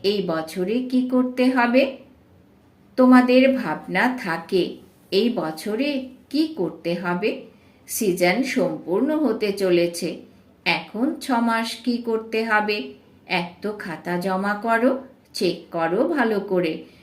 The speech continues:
কোথাও কোনো কোণেও সীমাবদ্ধ দুনিয়ার ইচ্ছে নেই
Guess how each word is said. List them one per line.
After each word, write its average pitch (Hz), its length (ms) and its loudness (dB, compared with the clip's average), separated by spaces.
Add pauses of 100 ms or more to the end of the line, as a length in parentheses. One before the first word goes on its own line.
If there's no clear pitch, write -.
(160)
কোথাও 269 460 6
কোনো 247 380 4
কোণেও 208 600 0
সীমাবদ্ধ 233 880 0
দুনিয়ার 190 600 0
ইচ্ছে 220 460 -6
নেই 175 300 -2